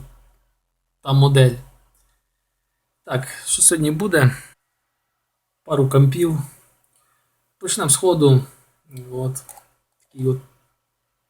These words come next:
замучений комп. Триста гривень.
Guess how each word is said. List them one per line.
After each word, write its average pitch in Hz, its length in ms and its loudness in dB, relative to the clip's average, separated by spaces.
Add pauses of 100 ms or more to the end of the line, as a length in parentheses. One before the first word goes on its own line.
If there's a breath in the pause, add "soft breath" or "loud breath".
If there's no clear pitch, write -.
(420)
замучений 135 720 0
комп. 156 300 -2 (1040)
Триста 135 320 -2
гривень. 143 480 0